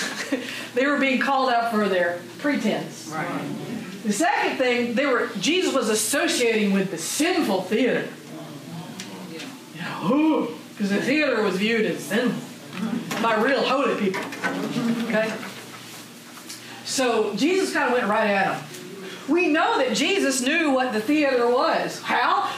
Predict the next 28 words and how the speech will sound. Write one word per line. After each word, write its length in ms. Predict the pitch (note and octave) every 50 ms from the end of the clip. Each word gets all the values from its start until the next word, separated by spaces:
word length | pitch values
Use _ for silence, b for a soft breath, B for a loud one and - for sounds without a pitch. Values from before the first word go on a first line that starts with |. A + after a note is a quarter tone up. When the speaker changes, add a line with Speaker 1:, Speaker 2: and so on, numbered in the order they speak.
| - -
Speaker 1:
Because 280 | C#4+ C#4+ D4+ C#4+ A3+ A3
right 440 | G#3+ A#3 E4 G4 A4 A4+ G#4+ G#4+ A4
over 140 | F#4+ F#4 D4
the 120 | B3+ C4
hill 440 | B3+ E4 F#4+ F#4 D4 B3 G#3+ A3+ A#3+
from 260 | - - B3+ B3+ B3
his 180 | A#3+ B3+ B3+ B3+
hometown 460 | C4 C#4+ D4 C4+ C4 C#4 C#4+ C4+ B3+
of 40 | A3+
Nazareth 600 | G#3+ A#3 C4 D4 D4+ D4 F4 F4+ F4+ F4+ - - - B B B B B
was 160 | C4 A#3+ G#3
a 60 | G3+
huge 760 | F#3+ F#3+ - - - E4+ F#4+ F#4+ E4 D4 C4+ B3 A#3 G3+ - -
theater. 480 | - C#4+ C#4 B3+ - - - - - - - - - - - - - - - - - - - - - - - - - - - - - - - - - - - - - - - - - - - - -
He 120 | - D#4+ F4+
and 80 | D#4+ D#4+ D4
his 80 | B3
daddy 360 | A3 D4 E4 E4+ C#4+ B3+ A3+ A#3+
worked 260 | C#4+ F4 E4+ - D4
over 180 | G#3+ G3+ F#3
there. 200 | E3+ E3+ - - - - - - - - - - - - - - - - - - - - - -
They 180 | G#3+ D4 G4+ F#4+
may 140 | E4 D#4
even 240 | D4 C#4+ D4 C4+ B3 C4
helped 200 | C#4 D4 - A3
build 220 | C#4+ F4+ F#4+ -
the 80 | G3 F3+
thing. 240 | - F3 D3 -